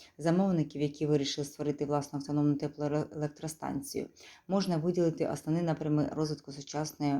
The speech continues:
сучасної малої енергетики. Перше, це створення джерел теплової і електричної енергії, в основі яких лежить газопорошневі двигуни.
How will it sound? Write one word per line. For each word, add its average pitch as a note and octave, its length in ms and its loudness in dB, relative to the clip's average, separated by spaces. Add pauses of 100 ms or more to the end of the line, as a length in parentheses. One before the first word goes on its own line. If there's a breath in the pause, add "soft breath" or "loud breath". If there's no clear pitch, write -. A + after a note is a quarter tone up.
(180)
сучасної - 720 -6
малої C#3 200 -2
енергетики. C#3 640 -2 (600 loud breath)
Перше, D#3 400 2
це D#3+ 140 -8
створення E3+ 480 0
джерел D#3 460 2
теплової D3+ 640 2
і D3+ 40 6
електричної D3 580 0
енергії, C3+ 440 0
в D#3+ 60 -4
основі D#3+ 300 -4
яких D#3 320 -4
лежить D#3 300 -2 (340 soft breath)
газопорошневі D3 1500 -4
двигуни. C#3+ 680 2